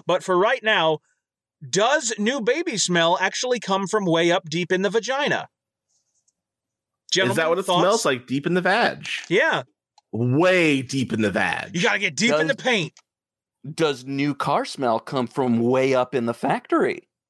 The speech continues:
Speaker 2: I feel these are
Speaker 1: Technically,
Speaker 2: similar
Speaker 1: yes.
Speaker 2: questions. Yeah.
Speaker 3: Yeah. Does, does new book smell come from way up in the tree?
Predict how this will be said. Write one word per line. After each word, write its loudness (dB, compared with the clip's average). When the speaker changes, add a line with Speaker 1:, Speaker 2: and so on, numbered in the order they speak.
Speaker 2:
I 0
feel 0
these -2
are 0
Speaker 1:
Technically, 0
Speaker 2:
similar 0
Speaker 1:
yes. -4
Speaker 2:
questions. -2
Yeah. 2
Speaker 3:
Yeah. -4
Does, -2
does 2
new 2
book -2
smell 0
come -2
from -2
way 4
up 2
in 0
the 0
tree? -4